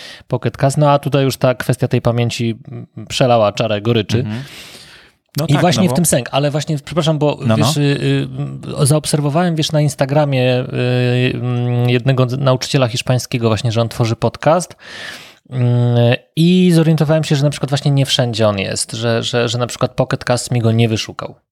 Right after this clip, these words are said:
Speaker 2: A, że w ogóle go nie
Speaker 1: Nie,
Speaker 2: ma.
Speaker 1: że w ogóle
Speaker 2: Mhm.
Speaker 1: go nie ma. Był w Apple,
Speaker 2: To, to,
Speaker 1: e,
Speaker 2: to
Speaker 1: był
Speaker 2: jest, to jest trochę inny problem, e, bo,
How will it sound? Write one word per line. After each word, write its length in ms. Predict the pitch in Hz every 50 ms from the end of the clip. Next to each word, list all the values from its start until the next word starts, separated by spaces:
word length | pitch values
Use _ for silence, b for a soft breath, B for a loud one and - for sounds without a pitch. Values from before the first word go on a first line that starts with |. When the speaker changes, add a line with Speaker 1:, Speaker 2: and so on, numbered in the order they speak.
| _ _ _ _ _ _ _ _ - -
Speaker 2:
A, 160 | 120 117 92
że 140 | 85 90 90
w 60 | 113
ogóle 240 | 123 107 101 95 87
go 120 | 95 92
nie 140 | 87 90 131
Speaker 1:
Nie, 120 | 160 175
Speaker 2:
ma. 60 | 147 123
Speaker 1:
że 120 | 117 139
w 60 | 139
ogóle 180 | 165 156 156 147
Speaker 2:
Mhm. 140 | 139 135 127
Speaker 1:
go 40 | 120
nie 100 | 107 98
ma. 80 | - - 107 120
Był 180 | 156 175 180
w 60 | 160 170
Apple, 400 | 170 170 160 - 175 180 196 226
Speaker 2:
To, 60 | 254 -
to, 200 | - 147 139 143
Speaker 1:
e, 20 | 139
Speaker 2:
to 80 | 135
Speaker 1:
był 140 | 131 139 135
Speaker 2:
jest, 160 | 151 151 147 151 147
to 80 | - 123
jest 160 | 120 117 -
trochę 280 | 123 123 - - 123 135
inny 260 | 131 117 107 104 95
problem, 480 | 98 - 92 85 95 92 101 117 127 - - -
e, 580 | 107 101 104 104 101 104 104 104 104 104 101 98
bo, 560 | 104 98 98 104 104 104 104 104 101 104